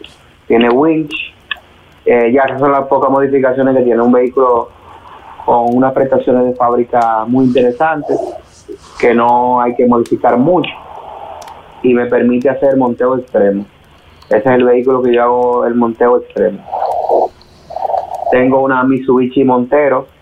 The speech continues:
dos puertas, dos mil cinco, eh, la, la, el vehículo que participa en el Dakar, en otros países.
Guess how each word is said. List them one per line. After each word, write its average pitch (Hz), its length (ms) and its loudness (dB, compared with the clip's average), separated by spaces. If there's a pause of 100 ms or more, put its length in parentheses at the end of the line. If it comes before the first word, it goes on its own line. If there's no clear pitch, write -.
(360)
dos 120 260 0
puertas, 135 480 0 (140)
dos 110 200 0
mil 120 220 2
cinco, 135 480 0 (480)
eh, 101 840 0 (460)
la, 107 460 2
la, 107 220 2
el 107 80 0
vehículo 110 420 2
que 110 400 2
participa 117 540 0
en 113 120 0
el 113 160 4
Dakar, 151 440 0 (1300)
en 107 420 2
otros 113 220 -2
países. 151 480 2